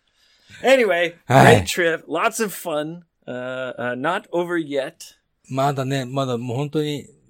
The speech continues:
Speaker 2: せ-、そこ何にもないけど、時間も足りないんですよ、ここには。来ると。
Speaker 1: Well, I
Speaker 2: うん。
Speaker 1: mean, I just love it.
Speaker 2: うん、よかった。また
Speaker 1: I love being outside and so comfortable. It's like Hawaii.
Speaker 2: き-、あ、そういえばさ、基本的に俺の家の中に入ってないよね、エブね。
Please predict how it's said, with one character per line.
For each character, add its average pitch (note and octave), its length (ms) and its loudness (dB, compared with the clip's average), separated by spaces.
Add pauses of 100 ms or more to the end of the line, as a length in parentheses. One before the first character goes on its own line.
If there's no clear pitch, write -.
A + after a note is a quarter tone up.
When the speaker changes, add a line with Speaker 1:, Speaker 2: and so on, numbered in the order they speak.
Speaker 2:
せ-、 - 140 -12
そ C#3 100 -2
こ B2+ 80 -2
何 D#3+ 200 -2
に F3 80 -2
も E3+ 100 -2
な E3+ 120 -2
い E3+ 60 -2
け D3+ 100 2
ど、 G2+ 280 0
時 G2+ 160 -10
間 A2 160 -2
も G#2+ 160 -4
足 A2 100 -6
り A2 60 -4
な A2+ 140 -2
い A2 140 -4
ん G#2 100 -2
で F#2 80 -4
す - 140 -8
よ、 A3+ 140 -2
こ - 120 -8
こ F#2+ 100 -6
に F2 100 -6
は。 D2 140 -10 (260)
来 - 100 -8
る B2 60 -2
と。 C3+ 60 0
Speaker 1:
Well, C#3 140 -2 (280)
I A#2 140 0
Speaker 2:
う C#3+ 40 -4
ん。 - 40 -4
Speaker 1:
mean, C#3 180 -2
I D3 120 2
just D3 260 -4
love G#2 220 -2
it. - 80 -20 (360)
Speaker 2:
う C3+ 100 -2
ん、 A2 420 -2
よ A2+ 120 -8
か G2+ 80 -6
っ - 40 -20
た。 E2+ 120 -12
ま B2 120 -4
た B2 60 0
Speaker 1:
I C#3 60 2
love D#3 320 4
being E3 260 -6 (100)
outside A2+ 840 -8
and A2 180 -10
so A#2+ 300 -6
comfortable. - 840 -10
It's A#2 140 -8
like D#3 160 -2
Hawaii. C3 680 -6 (180)
Speaker 2:
き-、 - 220 -4
あ、 C#3+ 180 -4
そ - 180 0
う - 20 0
い - 20 -4
え - 0 -
ば A#3+ 60 -2
さ、 G2+ 140 -6
基 - 140 -12
本 D#4 260 -4
的 D#4 240 -2
に D4+ 60 0
俺 F#3+ 220 2
の A3+ 180 4
家 G3 240 2
の F#3+ 100 0
中 G3+ 240 2
に A#2+ 80 2
入 - 220 -2
っ - 20 -14
て - 160 -4
な A2 160 2
い G#2+ 80 0
よ D#2 80 -6
ね、 D2+ 200 -12
エ - 20 -12
ブ B1+ 100 -18
ね。 C2+ 180 -20